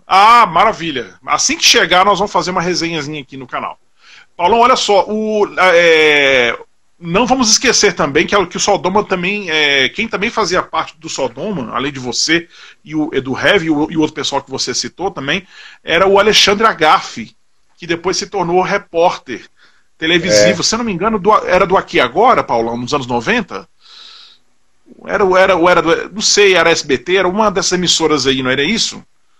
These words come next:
Speaker 2: É, ele foi, ele foi da T V Cabugi também.
Speaker 1: T V Cabugi
Speaker 2: Ele,
Speaker 1: e tal, e
Speaker 2: é,
Speaker 1: veio a
Speaker 2: ele era,
Speaker 1: falecer, né? Infelizmente,
Speaker 2: ele
Speaker 1: ele
Speaker 2: era
Speaker 1: acabou
Speaker 2: mais,
Speaker 1: falecendo ano passado, não é isso?
Speaker 2: isso, ele era mais ligado à parte de esporte.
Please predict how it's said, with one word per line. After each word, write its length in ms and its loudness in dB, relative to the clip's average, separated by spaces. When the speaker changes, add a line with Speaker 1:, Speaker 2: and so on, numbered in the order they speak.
Speaker 2:
É, 380 6
ele 140 0
foi, 320 2
ele 160 2
foi 220 0
da 220 2
T 140 0
V 140 -2
Cabugi 440 -4
também. 680 -6
Speaker 1:
T 120 -6
V 140 2
Cabugi 440 0
Speaker 2:
Ele, 260 2
Speaker 1:
e 40 4
tal, 240 4
e 60 4
Speaker 2:
é, 20 4
Speaker 1:
veio 200 4
a 20 4
Speaker 2:
ele 80 2
era, 100 6
Speaker 1:
falecer, 440 4
né? 240 0
Infelizmente, 500 -4
Speaker 2:
ele 80 0
Speaker 1:
ele 60 2
Speaker 2:
era 40 6
Speaker 1:
acabou 140 2
Speaker 2:
mais, 100 2
Speaker 1:
falecendo 560 0
ano 180 -4
passado, 480 0
não 100 -4
é 40 -2
isso? 300 -6
Speaker 2:
isso, 440 0
ele 160 4
era 180 4
mais 240 2
ligado 440 2
à 60 4
parte 300 0
de 320 -6
esporte. 640 -2